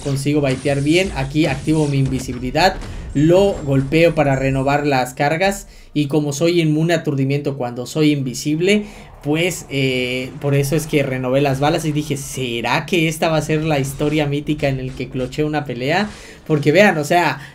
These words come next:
estoy controlando bien la pelea, eh, pero pues en este momento yo así de que se van a activar mis balas. Consigue especial tres, eh, por su habilidad. Yo creo tiene un, uno que otro copia de poder y yo así de que,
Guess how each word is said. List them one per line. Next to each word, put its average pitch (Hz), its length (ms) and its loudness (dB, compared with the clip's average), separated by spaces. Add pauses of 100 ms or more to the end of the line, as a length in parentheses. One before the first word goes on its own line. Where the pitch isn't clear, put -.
estoy 151 260 0
controlando 196 720 6
bien 185 160 2
la 165 160 2
pelea, 165 500 4 (260)
eh, 139 440 2
pero 202 340 8
pues 170 220 0
en 156 100 2
este 165 220 0
momento 160 380 0
yo 160 100 2
así 156 140 -2
de 151 60 0
que 151 120 -4
se 139 100 -2
van 147 140 -2
a 143 40 -4
activar 135 360 -2
mis 127 180 -10
balas. 156 600 2
Consigue 147 420 -2
especial 135 540 -4
tres, 165 420 -2 (540)
eh, 123 480 -4
por 131 240 -2
su 135 260 0
habilidad. 127 540 0
Yo 165 100 0
creo 180 200 -2
tiene 165 220 -2
un, 151 540 -2
uno 147 160 -2
que 143 80 -4
otro 135 180 -2
copia 139 220 0
de 131 60 -6
poder 139 240 0
y 156 60 4
yo 147 100 4
así 139 140 -2
de 139 100 -2
que, 131 120 -8